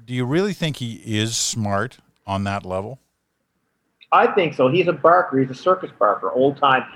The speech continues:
Speaker 2: "I've got the cure. Come on up." And, and you, you only need, like, a guy who comes, shows up in, in a, in a frontier town and is selling bottles of stuff off the back of a wagon that's a miracle cure. He only needs to sell a bottle.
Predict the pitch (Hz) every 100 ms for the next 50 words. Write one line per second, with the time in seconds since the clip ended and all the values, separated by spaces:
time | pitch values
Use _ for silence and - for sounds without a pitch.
0 | - - - 156 165 156 - - 151 127
1 | 104 - 147 147 151 139 - 107 - -
2 | - - 175 190 202 - 180 202 240 240
3 | 220 190 185 185 180 _ _ _ _ _
4 | _ _ _ - 165 160 170 151 196 269
5 | 254 185 170 143 151 147 143 139 - 127
6 | 131 139 127 123 120 123 117 - 127 123
7 | 127 117 - - - _ _ _ - 117
8 | 117 139 139 127 123 120 127 113 - -
9 | 113 - - 104 82 - - 107 107 101
10 | 110 107 101 98 98 98 95 92 101 98
11 | 104 98 _ _ - - _ _ _ _
12 | _ 185 233 254 196 143 139 156 127 -
13 | 117 135 - -